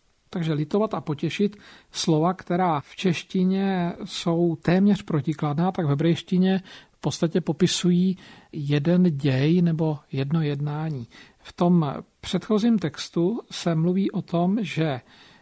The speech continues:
narozením Noého dojde k určitému potěšení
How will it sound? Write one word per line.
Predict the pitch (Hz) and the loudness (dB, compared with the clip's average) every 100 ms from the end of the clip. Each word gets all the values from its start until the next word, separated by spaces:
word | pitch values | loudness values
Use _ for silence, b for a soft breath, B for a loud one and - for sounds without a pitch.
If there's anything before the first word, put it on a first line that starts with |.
| b | b
narozením | 151 151 196 175 214 220 220 214 160 - - | -2 2 2 2 4 6 6 6 4 0 -8
Noého | 202 147 147 165 190 170 113 143 139 190 b b b - | -2 0 2 2 2 2 0 0 0 -2 b b b -10
dojde | 131 160 180 185 202 214 | 0 4 6 4 2 2
k | 208 - - | -2 -8 -2
určitému | 170 - - 180 196 190 214 | -2 -2 -6 0 2 6 4
potěšení | 208 185 180 - 240 - - 196 185 160 151 156 214 | 4 2 2 4 2 2 4 8 8 8 4 4 2